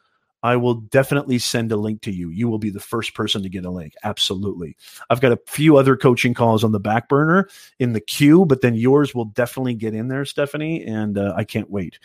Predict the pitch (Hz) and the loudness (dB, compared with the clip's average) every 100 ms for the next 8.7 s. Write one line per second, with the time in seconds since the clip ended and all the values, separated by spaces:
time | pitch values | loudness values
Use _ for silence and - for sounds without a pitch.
0 | - - 139 214 175 101 - - - - | -8 0 4 4 4 0 -8 -20 -20 -8
1 | - 151 170 175 160 196 220 - 185 175 | -2 2 4 4 4 2 2 4 4 4
2 | 170 151 151 - 180 175 170 156 170 165 | 4 2 2 2 2 2 2 4 2 4
3 | 139 135 127 135 123 120 156 151 175 165 | 6 6 4 0 0 -2 -2 -2 -6 -2
4 | 160 156 180 - 135 127 123 123 135 151 | 0 2 0 -4 -2 2 2 2 0 0
5 | 135 131 113 135 165 185 165 165 156 143 | 0 0 0 -2 -2 -2 -2 -2 -2 -4
6 | 139 - 135 131 131 123 110 127 120 113 | -4 -4 -4 -2 -4 -4 -4 -4 -2 -2
7 | 117 131 110 113 113 110 117 - 107 95 | -2 -4 -4 -4 -4 -2 -4 -6 -10 -6
8 | 113 160 156 101 78 87 190 | -2 -2 -2 -4 -6 -6 -6